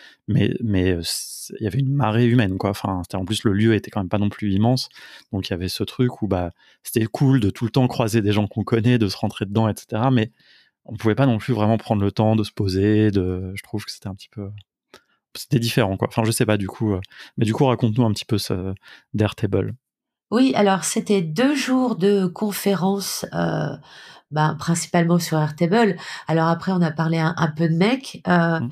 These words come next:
Speaker 2: j'étais assez surprise de voir que beaucoup de gens dans l'assemblée, donc c'était une centaine de participants, euh, que des, des fanas, t'imagines bien,
Speaker 1: Mm.
Speaker 2: euh,
Speaker 1: Ouais, j'imagine, ouais.
Speaker 2: d'Airtable. Euh, quatre-vingt-dix-huit Américains, une Française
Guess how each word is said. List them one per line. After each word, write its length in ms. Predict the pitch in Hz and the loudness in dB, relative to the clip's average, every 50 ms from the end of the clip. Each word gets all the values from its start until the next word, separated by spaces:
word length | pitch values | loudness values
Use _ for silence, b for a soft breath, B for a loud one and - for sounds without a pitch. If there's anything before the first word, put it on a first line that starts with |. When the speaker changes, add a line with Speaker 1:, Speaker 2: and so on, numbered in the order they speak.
| B B B B B B | B B B B B B
Speaker 2:
j'étais 300 | - - 202 196 - 202 | -2 0 0 0 2 2
assez 600 | 196 185 180 - - - 180 185 175 - 226 233 | 2 2 2 2 2 2 2 2 2 2 0 0
surprise 640 | 220 - - - 208 175 - - - 226 233 220 180 | 0 0 -4 -8 -8 -10 -10 -6 -2 0 0 2 2
de 60 | 202 | 2
voir 240 | 180 214 214 214 - | 2 2 0 -2 -2
que 100 | - 185 | -4 -4
beaucoup 340 | 170 175 - - - 262 247 | -2 -4 -4 -6 -6 -6 -4
de 60 | 185 | -2
gens 260 | 180 220 247 240 247 | -2 0 0 0 2
dans 120 | 226 220 | 2 2
l'assemblée, 540 | 208 202 190 - - 208 202 196 202 220 220 | 2 2 0 -2 -2 -4 -2 0 0 2 2
donc 200 | 180 202 190 175 | 2 2 0 -2
c'était 240 | - - - - 214 | -2 -2 0 0 0
une 80 | 208 202 | 0 0
centaine 380 | - 233 226 180 - 240 220 | -2 -4 -4 -2 -2 0 2
de 80 | 214 208 | 2 2
participants, 800 | - 196 185 175 - - - - 196 175 196 214 233 240 247 B B B B B B B B B B - | 2 0 -2 -2 -4 -8 -8 -8 -4 -2 0 0 0 0 -2 B B B B B B B B B B -2
euh, 240 | 175 175 170 180 175 | 0 2 2 2 2
que 200 | 175 - 220 220 | 0 0 0 2
des, 280 | 180 190 196 190 180 | 4 4 4 4 4
des 140 | 147 180 175 | 4 2 2
fanas, 460 | 170 - 196 185 175 190 202 214 214 | 2 2 2 2 4 4 2 2 0
t'imagines 520 | 214 - - 180 180 180 175 170 180 170 160 | -2 -4 0 2 2 2 2 2 0 0 2
bien, 360 | 160 185 185 202 220 220 - - | 2 2 2 2 0 -2 -2 0
Speaker 1:
Mm. 220 | 113 110 107 107 - - - | 0 2 2 0 -2 -4 -6
Speaker 2:
euh, 280 | - 165 165 165 156 - | -6 -4 -2 -2 0 0
Speaker 1:
Ouais, 80 | 107 95 | 0 0
j'imagine, 400 | 90 90 87 87 92 117 110 98 | 0 -2 -4 -4 -4 -6 -6 -6
ouais. 60 | 110 120 143 | -8 -8 -2
Speaker 2:
d'Airtable. 680 | - 190 190 180 - - 180 165 175 180 214 247 262 262 B B B B B B B - | 0 0 0 0 0 0 0 2 2 2 2 2 0 -4 B B B B B B B -4
Euh, 220 | 170 170 165 175 | -2 0 0 -2
quatre-vingt-dix-huit 960 | 170 - - 208 202 - - 226 202 185 214 208 196 180 208 208 190 190 196 | -2 -2 -2 -2 -2 -2 -2 -2 0 2 2 2 2 2 0 0 0 2 2
Américains, 720 | 202 196 180 196 190 180 180 160 - 214 208 202 214 - - _ | 2 4 4 4 4 2 2 0 0 0 0 2 0 0 -4 _
une 140 | 220 202 190 | -4 -4 -4
Française 580 | - - - 190 185 - - 196 202 220 202 | -4 -2 0 0 0 0 2 2 2 2 0